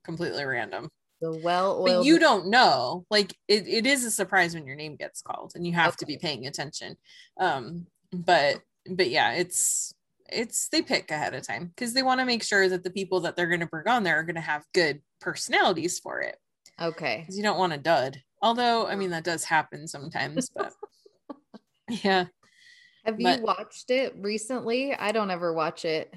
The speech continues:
Speaker 1: Uh, I mean, I've seen a couple of episodes with Drew Carey, but it's just never been the same since Bob Barker, so.
Speaker 2: No, it's not.
Speaker 1: No.
Speaker 2: You know, but they can't live forever,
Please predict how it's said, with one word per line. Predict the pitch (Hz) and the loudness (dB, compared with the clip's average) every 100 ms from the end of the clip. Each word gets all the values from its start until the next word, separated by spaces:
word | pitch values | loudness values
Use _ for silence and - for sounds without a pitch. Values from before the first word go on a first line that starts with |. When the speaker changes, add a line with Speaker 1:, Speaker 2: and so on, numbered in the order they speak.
| - _ - | -20 _ 2
Speaker 1:
Uh, | 359 381 392 381 359 - _ _ _ - | 6 8 8 6 4 -4 _ _ _ 2
I | |
mean, | 370 403 | 6 6
I've | 480 466 | 4 0
seen | - 523 | -2 2
a | 403 | 2
couple | - 180 180 233 | 2 0 2 2
of | 240 | 4
episodes | 247 247 262 - 277 247 | 4 2 -2 -4 -4 -4
with | 269 269 | -8 -6
Drew | 262 269 | -4 -4
Carey, | - 269 262 269 262 | -2 -4 -2 -2 0
but | 196 175 | 4 4
it's | - 208 | 4 -2
just | 269 240 | -4 -4
never | 254 240 262 | -4 -4 -2
been | 240 240 | -2 -2
the | 233 | -2
same | 269 285 | -4 -6
since | - 170 156 | -6 -8 -4
Bob | 147 147 | -2 -2
Barker, | - 113 - - 151 | -2 -4 -2 -4 -2
so. | 160 - - 95 180 170 _ _ _ | -4 -6 -6 -6 -8 -12 _ _ _
Speaker 2:
No, | 190 190 185 180 185 | -8 -4 -2 -2 -4
it's | 220 226 180 | -8 -10 -10
not. | 165 165 165 - - _ _ | -6 -6 -8 -12 -20 _ _
Speaker 1:
No. | 196 190 180 _ _ _ | -12 -12 -14 _ _ _
Speaker 2:
You | 254 | -4
know, | 247 214 | 0 0
but | 226 233 | 0 0
they | 262 | -2
can't | 294 302 208 | -4 -6 -4
live | 220 214 | -6 -4
forever, | 196 208 208 202 220 | -4 -2 -2 -2 -4